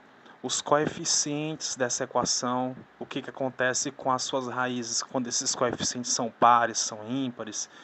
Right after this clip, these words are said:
A gente vai usar a ideia de paridade pra tentar provar alguns casos. Enfim, então esse é o primeiro vídeo dessa série que se propõe, ou eu me proponho, a tentar analisar,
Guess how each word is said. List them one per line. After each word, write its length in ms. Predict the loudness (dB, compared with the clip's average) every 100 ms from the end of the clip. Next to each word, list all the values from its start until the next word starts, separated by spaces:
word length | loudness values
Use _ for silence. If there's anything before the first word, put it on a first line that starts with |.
| -20 -18 -18 -16 -8
A 60 | -8
gente 200 | -4 4
vai 100 | 4
usar 220 | 4 2
a 40 |
ideia 200 | 0 0
de 140 | 0 4
paridade 640 | 4 4 4 6 4 2
pra 120 | -4
tentar 260 | -2 -2 0
provar 260 | 2 4
alguns 300 | 2 0 -6
casos. 440 | 2 4 4 2 -8 -18 -20 -14 -6
Enfim, 400 | -2 -2 -2 -4 -12 -20 -20 -16 -12
então 300 | 0 4 6
esse 220 | 6 6
é 40 |
o 40 | 4
primeiro 340 | 2 0 2
vídeo 540 | 0 -4 -4 0 2 2
dessa 280 | 0 -2
série 460 | 0 0 2 0 -2 -8
que 340 | -12 -10 -10 -12 -16 -6
se 220 | -4 0
propõe, 680 | 4 4 4 2 2 2 -4 -8 0
ou 140 | 4
eu 140 | 6 6
me 120 | 4
proponho, 680 | 2 2 0 2 2 2 -4 -14 -20 -4 -2
a 100 | 0
tentar 360 | 0 2 2
analisar, 1000 | 4 2 2 0 0 -4 2 6 6 4